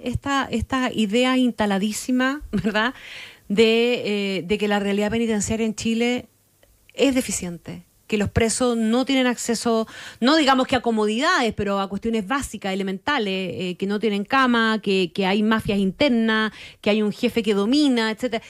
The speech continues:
¿Son puros mitos o, o son cuestiones identificadas, aisladas y puntuales?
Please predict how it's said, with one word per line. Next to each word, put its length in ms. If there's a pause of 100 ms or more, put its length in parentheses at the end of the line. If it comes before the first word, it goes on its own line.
(140)
¿Son 200
puros 280
mitos 420 (260)
o, 380
o 140
son 160
cuestiones 520
identificadas, 920
aisladas 480
y 80
puntuales? 640